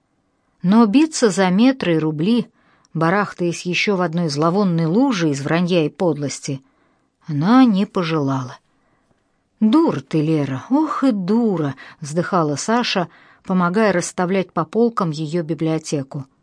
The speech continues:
«Хорошо еще, что комната тебе досталась замечательная, просторная. Окно большое, балкон огромный, вид на набережную. А если бы клоповник какой-нибудь,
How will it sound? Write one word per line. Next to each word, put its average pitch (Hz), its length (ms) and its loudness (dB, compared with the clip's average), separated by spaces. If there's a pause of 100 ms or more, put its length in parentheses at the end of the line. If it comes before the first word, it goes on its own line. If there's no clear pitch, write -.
(500)
«Хорошо 156 380 -2
еще, 214 300 2 (200)
что - 300 -2
комната 196 560 -2
тебе 160 260 -2
досталась 160 540 -2
замечательная, 139 880 -4 (140)
просторная. 160 760 -4 (460)
Окно 185 360 0
большое, 175 580 0 (260)
балкон 170 480 0
огромный, 175 580 -2 (260)
вид 262 260 0
на 214 120 2
набережную. 170 680 -2 (720)
А 156 100 -6
если 220 280 2
бы 208 120 0
клоповник 226 760 0
какой-нибудь, 139 800 -6